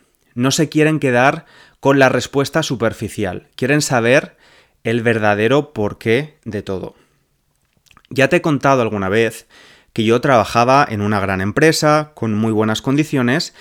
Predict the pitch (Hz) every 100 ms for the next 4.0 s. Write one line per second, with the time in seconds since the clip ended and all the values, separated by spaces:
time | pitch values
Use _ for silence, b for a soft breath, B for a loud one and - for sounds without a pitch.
0 | B B 127 127 151 156 165 180 175 147
1 | 123 123 113 131 127 139 143 123 156 220
2 | - 147 185 175 147 127 123 147 156 113
3 | 107 - - 98 92 - 92 95 139 -